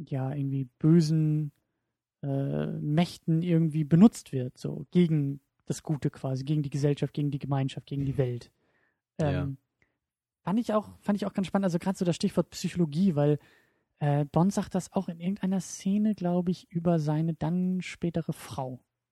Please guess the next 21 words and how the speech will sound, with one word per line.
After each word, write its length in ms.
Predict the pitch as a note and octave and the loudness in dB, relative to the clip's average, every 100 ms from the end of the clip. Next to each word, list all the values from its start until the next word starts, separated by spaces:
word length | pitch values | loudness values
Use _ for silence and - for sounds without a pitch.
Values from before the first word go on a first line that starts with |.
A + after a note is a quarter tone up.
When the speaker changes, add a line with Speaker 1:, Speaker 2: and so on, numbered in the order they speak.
| _ _ _ _ _ _ | _ _ _ _ _ _
Speaker 1:
Ich 40 | |
glaub, 140 | E3 - | -8 -4
das 200 | D#3+ E3 | -2 0
war 80 | |
doch 140 | D#3+ D#3+ | 0 0
irgendwie, 400 | F#3+ E3 E3 D#3 | -2 0 0 0
das, 240 | D3+ - | -2 -6
ich 160 | A3+ - | -14 -8
weiß 120 | D#3 | -8
nicht, 120 | - | -6
ob 100 | D#3 | -8
er 40 | D3+ | -6
das 180 | D#3 - | -8 -8
zu 120 | - | -8
M 440 | - F#3 G#3+ A#3 A3+ _ _ _ _ _ _ _ | 0 2 4 2 -2 _ _ _ _ _ _ _
oder 140 | F3+ F3 | -6 -4
zu 160 | - | 2
wem 160 | F3 F#3+ | 4 4
er 80 | F#3 | 4
das 180 | F3 - | 0 0
sagte, 580 | F3+ F#3+ - G3 G3 | -4 -4 -2 0 0